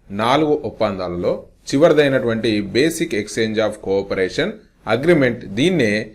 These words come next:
బీసీఏ బెకా ఒప్పందంగా పిలుస్తూ ఉంటాం. ఈ ఒప్పందం కుదిరింది. అత్యాధునిక మిలిటరీ సాంకేతికత, అత్యంత రహస్య భౌగోళిక ఉపగ్రహ సమాచారం, ఇతర కీలక సమాచారాన్ని అమెరికా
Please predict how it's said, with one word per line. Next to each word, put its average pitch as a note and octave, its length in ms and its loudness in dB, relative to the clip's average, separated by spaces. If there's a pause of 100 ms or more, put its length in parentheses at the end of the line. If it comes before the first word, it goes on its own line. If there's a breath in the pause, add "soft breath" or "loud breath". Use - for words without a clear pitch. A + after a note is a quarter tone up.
(240 soft breath)
బీసీఏ C3+ 920 0
బెకా G#2+ 460 -2
ఒప్పందంగా G2+ 640 -2 (260)
పిలుస్తూ C3+ 300 0
ఉంటాం. E2+ 300 -10
ఈ B2 40 -2
ఒప్పందం A2+ 420 0
కుదిరింది. E2+ 460 -10 (340)
అత్యాధునిక B2 520 2
మిలిటరీ G2+ 460 -4
సాంకేతికత, F2+ 840 -6 (340 soft breath)
అత్యంత C#3+ 440 0 (520)
రహస్య C#3+ 480 0
భౌగోళిక A2 640 0
ఉపగ్రహ F#2+ 560 -6
సమాచారం, F2 720 -8 (360 soft breath)
ఇతర F3 280 4
కీలక C3 420 0
సమాచారాన్ని F#2+ 840 -8 (340)
అమెరికా A#2+ 600 2